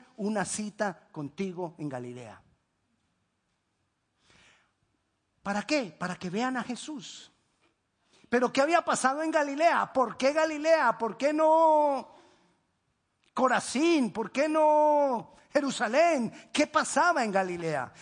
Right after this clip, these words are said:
¿Qué había pasado en Galilea? Te voy a dar algunas cosas de lo que había pasado en Galilea. Fue el lugar donde Jesús más se manifestó,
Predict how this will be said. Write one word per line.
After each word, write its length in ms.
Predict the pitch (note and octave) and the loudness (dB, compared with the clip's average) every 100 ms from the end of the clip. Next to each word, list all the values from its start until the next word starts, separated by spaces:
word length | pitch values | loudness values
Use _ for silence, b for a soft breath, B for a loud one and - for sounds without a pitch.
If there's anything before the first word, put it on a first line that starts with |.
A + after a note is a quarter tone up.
| B | B
¿Qué 100 | D4 | 0
había 320 | D4+ D#4 D#4 | 2 2 0
pasado 420 | D4 A3 B3+ D#4 C4 | 0 0 0 -2 -2
en 80 | G3 | -2
Galilea? 480 | F#3 F3 F3 F3 | -2 -2 0 0
Te 80 | G3 | 0
voy 160 | A#3 C#4 | -4 -2
a 40 | |
dar 160 | C4+ C4+ | 0 -2
algunas 380 | B3+ C4 B3+ - | -2 -2 -2 -2
cosas 300 | C4 A3+ A3 | -6 -4 -4
de 80 | |
lo 100 | G#3+ | -6
que 80 | F3 | -4
había 180 | G3 G#3 | -2 -2
pasado 300 | G#3 F#3+ F3+ | -2 -8 -8
en 60 | F#3 | -6
Galilea. 600 | F3 F#3 A3+ E3 - _ _ _ _ _ _ B B | -6 -6 -4 -6 -8 _ _ _ _ _ _ B B
Fue 220 | - C#4+ | 2 2
el 80 | D#4+ | 2
lugar 340 | E4 D4 D4 | 0 0 -2
donde 240 | D#4+ D#4 E3+ | -2 0 0
Jesús 460 | G#3 - C#4+ G#3+ | 0 -4 -6 -2
más 300 | A3 C4 E4 | 2 2 2
se 120 | - | 0
manifestó, 680 | G#3+ F#3 F3 D#3+ - F3 A2+ | -4 -2 -4 -6 -10 -12 -12